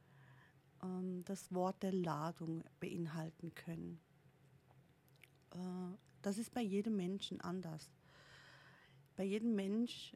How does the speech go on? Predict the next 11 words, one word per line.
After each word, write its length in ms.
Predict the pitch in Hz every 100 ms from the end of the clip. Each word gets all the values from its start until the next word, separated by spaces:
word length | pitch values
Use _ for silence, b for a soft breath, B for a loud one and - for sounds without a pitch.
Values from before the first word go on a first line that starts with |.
| -
hat 240 | 185 180
jedes 480 | 190 208 220 - -
Wort 320 | 180 180 202 -
eine 340 | - 185 185 185 -
andere 460 | 190 190 190 185 165
Ladung. 580 | 160 156 165 170 170 165 - - - - -
Und 160 | - 196
meist 400 | 180 190 202 -
sind 280 | 214 196 -
diese 260 | 214 226 226
Ladungen 840 | 185 165 180 208 185 185 190 214